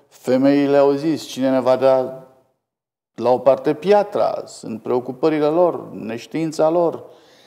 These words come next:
Începe ziua întâia, începe munca. Și spre surpriza lor îl găsesc pe Domnul Iisus Hristos înviat, pentru că și Domnul Iisus Hristos ce face? Începe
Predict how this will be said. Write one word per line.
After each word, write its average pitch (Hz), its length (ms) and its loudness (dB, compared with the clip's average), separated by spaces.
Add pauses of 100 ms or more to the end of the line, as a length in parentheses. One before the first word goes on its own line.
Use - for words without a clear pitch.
(160)
Începe 156 800 0
ziua 156 280 -2
întâia, 143 440 -2
începe 139 460 -4
munca. 165 540 -4 (720)
Și - 160 -10
spre 135 220 0
surpriza 151 500 0
lor 175 160 2
îl 175 60 0
găsesc 147 400 -2
pe 156 100 -2
Domnul 160 300 -4
Iisus 147 240 -10
Hristos 143 380 -6
înviat, 151 460 -2
pentru 156 240 -6
că 151 120 -4
și 156 140 -6
Domnul 170 260 -2
Iisus 147 240 -8
Hristos 147 340 -4
ce 185 100 -2
face? 147 380 -2 (640)
Începe 170 720 0